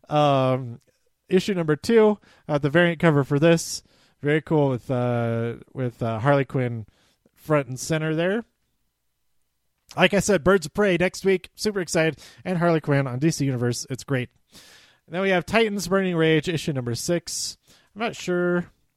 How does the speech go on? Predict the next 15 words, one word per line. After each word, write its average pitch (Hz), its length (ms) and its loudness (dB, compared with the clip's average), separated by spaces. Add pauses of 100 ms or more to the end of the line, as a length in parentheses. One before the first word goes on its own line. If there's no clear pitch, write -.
(120)
how 185 120 -2
many 190 240 -2
issues 185 280 -2
there 165 160 -2
are 165 100 0
of 120 60 -8
this. 110 180 -10
Th-, 127 200 -14
this 139 220 -10
might 151 160 -6
be 151 100 -6
the 127 100 -8
final 131 360 -10
one. 143 320 -4 (400)
Um, 123 720 0